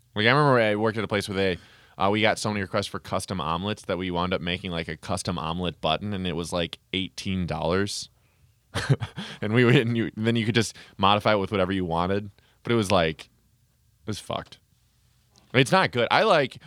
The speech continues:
when I go to a restaurant, I don't do shit. I just, I say, "I want that." Like, at, at most, I'll be like, I'll be like, "Well, what do you, what do you, what do you recommend?"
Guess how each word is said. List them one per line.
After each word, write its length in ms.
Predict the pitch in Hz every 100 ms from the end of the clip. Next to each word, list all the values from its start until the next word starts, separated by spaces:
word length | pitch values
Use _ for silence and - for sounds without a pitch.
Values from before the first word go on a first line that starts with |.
| -
when 100 | 165
I 80 | 262
go 100 | 226
to 60 |
a 20 |
restaurant, 340 | 151 151 120 101
I 80 | 135
don't 140 | 175
do 100 | 95
shit. 380 | - - 101 - _ _ -
I 100 | 131
just, 240 | 165 - -
I 140 | 117
say, 200 | 131 135
"I 100 | 101
want 320 | 101 110 104 -
that." 340 | 90 82 78 - _ _ _ _ _ _ _ _ _ _ _ _
Like, 160 | 120 123
at, 180 | 131 -
at 220 | 147 147
most, 360 | 117 123 120 -
I'll 120 | 101
be 120 | 107
like, 420 | 104 95 87 - - _ _
I'll 60 | 95
be 80 | 110
like, 220 | 98 -
"Well, 180 | 98 101
what 140 | 120
do 60 | 117
you, 140 | 110
what 120 | 101
do 60 | 110
you, 340 | 104 95 87 -
what 140 | 95 101
do 40 |
you 40 | 95
recommend?" 500 | 92 90 78 65